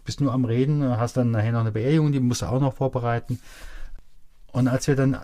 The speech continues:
damals alle im Pfarramt waren, die da zusammen studiert haben, haben wir gemerkt, „Mensch, äh, wenn wir nicht für uns sorgen, dann kommt irgendwann nur noch heiße Luft.“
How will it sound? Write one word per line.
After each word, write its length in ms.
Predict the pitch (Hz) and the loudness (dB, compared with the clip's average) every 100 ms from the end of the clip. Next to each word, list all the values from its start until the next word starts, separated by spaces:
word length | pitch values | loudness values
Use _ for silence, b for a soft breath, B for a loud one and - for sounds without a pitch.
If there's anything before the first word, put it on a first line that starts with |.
| - | -2
damals 340 | 123 135 135 | 2 4 2
alle 560 | - 123 135 135 135 131 | 0 2 6 6 6 2
im 260 | 113 101 98 | -2 -4 -2
Pfarramt 360 | 127 107 110 - | -2 -2 -2 0
waren, 360 | 113 143 156 | 2 2 2
die 140 | 139 127 | 2 4
da 200 | 120 - | 4 2
zusammen 340 | 117 107 104 | 0 0 0
studiert 420 | - 98 120 123 | -4 -4 -4 -4
haben, 280 | 123 123 127 B B B | 0 0 0 B B B
haben 120 | - 117 | -2 0
wir 80 | |
gemerkt, 420 | 110 104 110 110 107 | 2 2 0 0 -2
„Mensch, 320 | 110 127 - | -2 -2 -4
äh, 380 | 113 110 113 101 | -2 0 -2 -4
wenn 280 | 107 110 113 | -2 -2 0
wir 100 | 113 | -2
nicht 300 | 113 - - | -4 -6 -12
für 120 | - | -6
uns 200 | 104 98 | -4 -4
sorgen, 460 | - 95 98 123 127 b b b - | -2 -2 0 -2 -6 b b b -8
dann 100 | 113 | -4
kommt 180 | - 113 | -4 -2
irgendwann 320 | 107 107 107 | -2 2 2
nur 100 | 107 | 2
noch 120 | - | 0
heiße 240 | 104 - | -2 -2
Luft.“ 400 | 98 95 - - | -6 -6 -10 -16